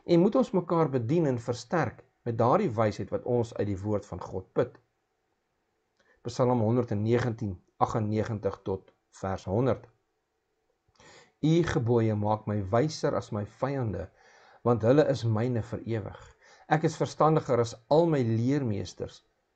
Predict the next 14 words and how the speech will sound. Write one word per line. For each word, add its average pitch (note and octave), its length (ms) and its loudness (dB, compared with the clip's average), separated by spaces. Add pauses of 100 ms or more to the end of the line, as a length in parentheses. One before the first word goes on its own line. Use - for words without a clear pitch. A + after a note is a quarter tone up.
(120)
want A#2+ 240 -2
u F#3 140 0
getuienisse D#3 840 -2
is A#2 180 -8
my G#2+ 120 -4
bepeinsing. A#2 680 -6 (1200)
Ek C3 140 2
het A2+ 160 -2
meer C3 340 2
verstand D3+ 540 -6
as A#2+ 160 -4
die - 100 -4
ou E3 140 4
mense, A2 400 -2